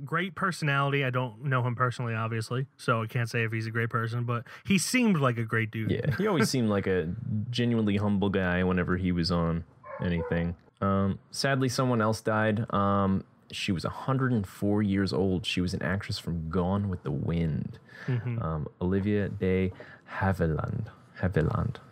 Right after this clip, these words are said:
Speaker 2: Havilland. I'm sorry. That, I don't know. But, uh, both of them, regardless, have lived long lives.
Speaker 1: Yeah.
Speaker 2: So it's, uh, it's, it's really nice that they got to do that, um,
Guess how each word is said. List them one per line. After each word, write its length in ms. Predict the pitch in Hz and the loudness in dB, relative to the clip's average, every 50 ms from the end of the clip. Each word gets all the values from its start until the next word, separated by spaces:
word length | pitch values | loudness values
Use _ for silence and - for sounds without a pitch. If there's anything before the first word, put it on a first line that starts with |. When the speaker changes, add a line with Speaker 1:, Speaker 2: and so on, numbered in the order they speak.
| - | -4
Speaker 2:
Havilland. 480 | - 92 - - - - - 113 110 - | -2 -2 0 0 -2 -2 -2 -4 -4 -2
I'm 100 | - - | -2 -2
sorry. 360 | - - - - - - 98 - - - - - | 0 0 0 0 0 -2 -2 -4 -8 -14 -4 0
That, 260 | 85 80 - - - - - - _ - _ _ _ _ - - | 2 2 2 0 -8 -18 -20 -20 _ -20 _ _ _ _ -4 -2
I 100 | - - | 0 0
don't 140 | - - - | 0 -2 -4
know. 80 | - - - - - - - - - - _ _ | -6 -10 -12 -20 -20 -20 -20 -20 -20 -20 _ _
But, 300 | 139 139 - - - - - - - - - - - - - - _ - | 2 2 2 0 -6 -14 -16 -16 -16 -16 -16 -20 -20 -20 -20 -20 _ -4
uh, 300 | 101 98 98 98 95 92 95 - - - - - 104 - - | -2 0 0 0 0 -2 -4 -8 -16 -18 -14 -14 -12 -4 -2
both 220 | 139 160 170 160 | 0 0 2 2
of 80 | 131 113 | 2 2
them, 280 | 110 98 90 85 82 | 2 2 2 0 0
regardless, 540 | 87 95 98 107 101 98 95 85 80 78 - | 0 0 0 2 2 2 2 2 0 0 0
have 160 | - 90 85 | -2 -2 0
lived 260 | 92 92 87 73 - - - - - | 0 0 0 -2 -4 -10 -14 -8 -4
long 460 | - 82 85 87 90 90 90 92 92 | -2 0 2 2 2 2 2 2 2
lives. 480 | 85 76 73 - - - 120 - - - - | 2 2 2 2 0 -2 -4 -6 -6 -6 -2
Speaker 1:
Yeah. 100 | - 123 117 | -2 0 2
Speaker 2:
So 280 | 90 90 90 87 90 - - - - - - | 2 2 2 0 0 -4 -8 -16 -20 -14 -10
it's, 380 | - 78 - - - - - 80 | -8 -8 -8 -8 -10 -10 -6 -2
uh, 240 | 90 90 90 87 - | -2 0 0 0 -2
it's, 180 | - 90 - - | -4 -6 -4 -2
it's 220 | - 101 92 - - | -2 -2 -2 -2 -2
really 200 | 107 110 110 104 | -2 0 2 2
nice 220 | 101 98 95 90 | 2 2 2 2
that 120 | - 95 - | 0 0 0
they 140 | 92 92 90 | 0 0 2
got 220 | 85 90 87 85 | 2 0 0 0
to 80 | - 85 | -2 -2
do 180 | 85 90 90 87 | -2 0 2 2
that, 340 | 87 85 82 78 - - | 2 2 0 0 -4 -6
um, 360 | - 80 80 78 76 76 80 | -6 -6 -4 -4 -4 -6 -6